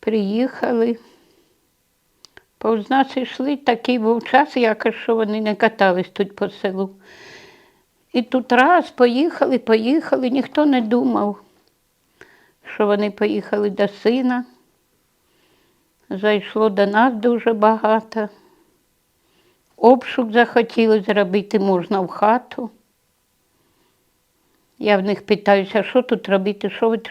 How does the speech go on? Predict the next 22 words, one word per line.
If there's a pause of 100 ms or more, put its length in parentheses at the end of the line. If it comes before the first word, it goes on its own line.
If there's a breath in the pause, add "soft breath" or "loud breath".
шукаєте?» (680 soft breath)
«Ну,
ракета
впала,
так
запчасті».
Кажу:
«Так
яка
ракета?»
«Ну, (180)
це
такі
балачки
побули». (1500 soft breath)
Пройшов
час, (680 soft breath)
і
їде
той
їхній
автозак.